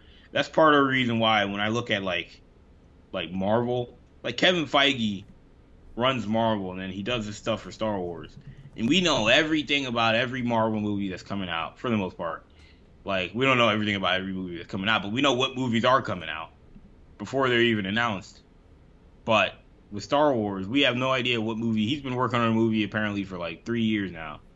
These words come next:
We have absolutely no idea what it is, who's in it, what,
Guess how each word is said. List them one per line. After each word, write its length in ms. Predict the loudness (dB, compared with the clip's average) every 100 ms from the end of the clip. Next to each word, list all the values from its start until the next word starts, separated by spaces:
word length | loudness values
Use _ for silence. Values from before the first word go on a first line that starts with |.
| -20 -20 -6
We 140 | 0 2
have 120 | 4
absolutely 480 | 2 -2 -4 -4 -2
no 160 | 0
idea 380 | 0 -2 -6 -8 -14 -20 -20 -18
what 240 | -14 -10
it 100 | -10
is, 280 | -12 -16 -20 -20 -20 -20 -8
who's 240 | -6 -4
in 120 | -6 -6
it, 160 | -8 -10 -20 _ -20 -20 -16
what, 160 | -12